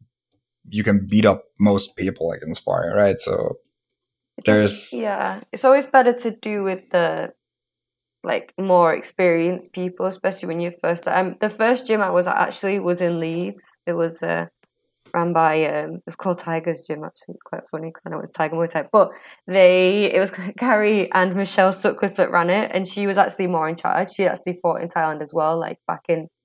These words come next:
Speaker 2: the nineties. So she's, like, one of the first, first people. And she let me spar, like, anyone apart from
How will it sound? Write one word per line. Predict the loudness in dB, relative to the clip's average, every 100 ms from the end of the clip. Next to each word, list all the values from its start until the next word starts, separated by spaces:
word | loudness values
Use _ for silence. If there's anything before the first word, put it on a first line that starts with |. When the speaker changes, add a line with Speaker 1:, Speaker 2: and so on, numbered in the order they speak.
| _ _ _ _ -4
Speaker 2:
the | -2
nineties. | -2 -4 -6 -6 -6 -8
So | -8
she's, | -2
like, | 0 0
one | -2
of | -6
the | 0
first, | 2 2 -4 -6
first | -2 -2 -2 -6
people. | -6 -4 -4 -6 _ -20 _
And | -2 -2
she | 4 4
let | 4
me | 2 -2
spar, | 2 6 8 6
like, | 2 -4 _ _ _ -2
anyone | 0 0 -2 -6 -8 -10
apart | 0 4 4 2
from | 2 4 4 0 -6